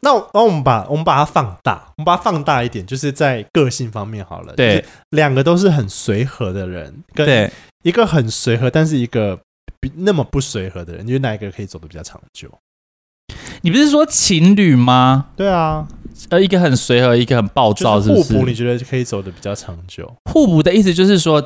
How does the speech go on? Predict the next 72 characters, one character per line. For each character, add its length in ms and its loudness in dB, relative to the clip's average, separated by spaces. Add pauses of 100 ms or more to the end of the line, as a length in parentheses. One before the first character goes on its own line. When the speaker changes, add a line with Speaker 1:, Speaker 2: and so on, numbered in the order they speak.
(100)
Speaker 2:
好， 160 2
今 160 -2
天 160 2
你 80 2
脾 140 0
气 120 0
不 120 2
好， 100 2
我 60 2
脾 120 -2
气 140 0
很 160 0
好， 280 -4
你 140 2
脾-， 300 -2
你 80 0
的 100 2
脾 160 2
气 220 0
发 140 0
泄 80 2
在 120 2
我 100 2
身 220 0
上， 320 -2
但 220 2
我 60 2
可 160 -2
以 80 4
吸 260 -2
收。 380 0 (760)
Speaker 1:
对。 240 -14 (320)
Speaker 2:
对， 280 0
那 160 2
我 180 4
的 100 2
缺 200 -2
点 200 -2
你 160 4
也 120 0
可 120 -2
以 80 2
吸 220 2
收， 260 2
这 120 0
个 60 2
叫 120 -2
互 280 4
补， 260 -10
所 160 -2
以 20 2
不 160 -2
会 80 2
吵 320 -2
架 220 0
啊。 240 0 (580)
Speaker 1:
会 80 4
吵 180 0
架， 260 0
因 100 -2
为 100 2
我 120 2
们 120 -2
有 60 0
很 120 -6
多 140 -8
不 100 -8
同 220 -8
的 80 -12
地 180 -12
方 240 -16
啊， 220 -20